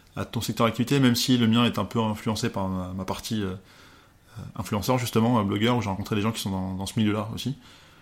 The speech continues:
Des gens même que, <laughs> qui connaissaient très bien des amis à moi que j'ai vus par hasard en soirée, euh, après Shaper,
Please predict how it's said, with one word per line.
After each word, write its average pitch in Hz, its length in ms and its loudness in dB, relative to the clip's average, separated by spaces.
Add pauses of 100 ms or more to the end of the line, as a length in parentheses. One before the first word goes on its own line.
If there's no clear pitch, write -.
(160)
Des 104 80 0
gens 120 120 6
même 120 180 6
que, 104 340 0 (400)
<laughs> - 400 -18
qui - 120 -10
connaissaient 131 360 6
très - 160 2
bien 135 140 6
des 117 160 4
amis 117 160 6
à 110 40 4
moi 127 180 4
que 127 100 -2
j'ai 107 140 2
vus 120 140 0
par 123 240 4
hasard 120 200 4
en 113 80 4
soirée, 120 340 2
euh, 107 220 0
après 120 200 0
Shaper, 120 220 0